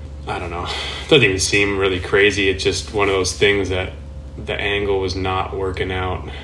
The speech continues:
and, but I went back three times for it, and it's actually the, the stairs that I backside flipped, I was trying to alley-oop frontside flip,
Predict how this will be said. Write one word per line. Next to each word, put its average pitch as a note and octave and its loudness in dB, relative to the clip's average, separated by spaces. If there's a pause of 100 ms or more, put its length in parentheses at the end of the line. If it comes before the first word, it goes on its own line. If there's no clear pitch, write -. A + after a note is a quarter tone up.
(280)
and, F2 -6 (1160)
but F#2 0
I F2 -2
went F2 -4 (420)
back F2+ 0 (140)
three F#2 -2
times F2 -4
for F2 -4
it, E2+ -6
and - -10 (160)
it's G2 2
actually F#2+ 2
the, F#2 -6
the G#2+ 4
stairs A2+ 4
that G2+ 2
I F#2 0
backside F2+ 0
flipped, F2+ -6 (600)
I F#2 -8
was F2+ -4
trying F#2 -2
to F2+ -2
alley-oop F2+ -4
frontside F2+ -6
flip, F2 -6